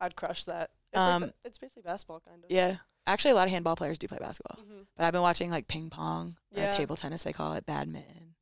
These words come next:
Speaker 1: I, yeah, I've seen, I haven't watched those, but I've seen so many, like, live
Speaker 2: Yeah.
Speaker 1: events of badminton.
Speaker 2: Yeah, archery, like, weird stuff like that.
Speaker 1: <laughs> They had the pistol shooting
Speaker 2: Yeah,
Speaker 1: too,
Speaker 2: yeah, yeah,
Speaker 1: like
Speaker 2: yeah, yeah, yeah, crazy. It's like those guys are Olympians, Olympians, and you wouldn't even, like, pick 'em out of a
Speaker 1: Or
Speaker 2: grocery store.
Speaker 1: breakdancing, too, they have.
Speaker 2: Yes, yes,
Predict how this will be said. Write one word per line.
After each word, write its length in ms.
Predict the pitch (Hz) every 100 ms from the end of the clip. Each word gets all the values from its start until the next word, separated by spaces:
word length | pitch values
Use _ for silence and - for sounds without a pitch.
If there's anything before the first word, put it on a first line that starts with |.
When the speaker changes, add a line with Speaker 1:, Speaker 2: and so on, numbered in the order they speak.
| _ _ -
Speaker 1:
I, 140 | 220
yeah, 200 | 240 262
I've 120 | 240
seen, 280 | - 285 311
I 60 | 240
haven't 200 | 254 294
watched 220 | 220 240
those, 120 | 277 277
but 100 | 226
I've 100 | 208
seen 280 | - 247
so 160 | 247 220
many, 240 | 208 220
like, 120 | 196 175
live 200 | 185 190
Speaker 2:
Yeah. 60 |
Speaker 1:
events 260 | - 196 190
of 80 | 165
badminton. 500 | 170 180 156 160 170
Speaker 2:
Yeah, 280 | 104 90 - -
archery, 520 | 156 147 - 160 160
like, 160 | 156 151
weird 200 | 107 -
stuff 200 | - -
like 120 | 69
that. 220 | 60 233 -
Speaker 1:
<laughs> 100 | -
They 80 | 254
had 160 | 302 269
the 80 |
pistol 400 | - 285 - 220
shooting 340 | 202 202 190 190
Speaker 2:
Yeah, 260 | 202 208
Speaker 1:
too, 60 | 196
Speaker 2:
yeah, 60 | 202 220 220 220 214 180
yeah, 60 |
Speaker 1:
like 120 | 226
Speaker 2:
yeah, 240 | 202 175 170
yeah, 40 | 214 165 165
yeah, 60 |
crazy. 520 | 170 196 160 135 156 208
It's 120 | - -
like 120 | 160
those 160 | 156
guys 160 | 156 151
are 100 | 160
Olympians, 440 | 147 160 98 123 127 -
Olympians, 420 | 139 135 120 131
and 80 | 156
you 60 | 156
wouldn't 120 | 131
even, 140 | 120 113
like, 140 | 113
pick 120 | -
'em 80 | 120
out 120 | 76
of 40 | 90
a 40 |
Speaker 1:
Or 20 |
Speaker 2:
grocery 320 | - - 214
store. 160 | 262 -
Speaker 1:
breakdancing, 280 | 202 196 190
too, 120 | -
they 120 | 226 180
have. 0 |
Speaker 2:
Yes, 960 | 156 160 170 208 240 285 - - -
yes, 560 | - - 170 226 302 -